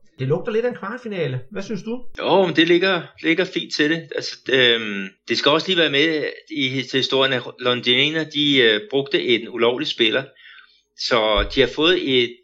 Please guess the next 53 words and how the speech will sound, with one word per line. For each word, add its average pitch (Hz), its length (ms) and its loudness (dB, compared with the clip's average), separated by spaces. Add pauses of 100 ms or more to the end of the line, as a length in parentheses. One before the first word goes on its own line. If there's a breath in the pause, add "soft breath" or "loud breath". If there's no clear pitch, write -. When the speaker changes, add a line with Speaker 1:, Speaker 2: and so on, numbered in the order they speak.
(340)
Speaker 2:
et - 140 -14
fratræk 131 460 -2
på 147 60 -14
seks - 400 -2
point. 120 260 -4 (200)
Så - 120 -8
havde 165 400 4
de 151 140 0
haft 131 280 -4
de 143 60 -10
her, 113 440 0
øh, 98 100 -8
seks 117 360 -4
point 113 260 0
i, 87 480 -4 (520 loud breath)
i, 95 320 -2
i - 20 -2
hånden 117 340 0
nu, 110 140 -4
så 123 200 0
havde 120 220 4
de 101 60 -4
jo 85 420 -8 (160)
været 90 260 -2
mere 107 280 4
end, 95 160 -4
end 98 140 -16
klar. 98 360 -4
Så - 120 -10 (460)
det, 143 160 0
det 147 100 -8
er 170 40 0
meget 156 220 0
godt 147 140 -2
kommet 131 240 -6
igen 113 300 0
af 107 200 -2 (420 loud breath)
Bruno 107 200 -2
Batata 98 540 0
og, 95 240 -2 (120)
og 95 60 -18 (100)
company. 98 340 -14 (580 loud breath)
Så 120 120 -2
jeg 127 120 2
siger, 151 300 2
de 151 80 -2
store 156 260 2
klubber 147 280 0
her 135 180 2
i, 113 200 2
i 101 380 -10
den 113 160 -4
her 92 500 0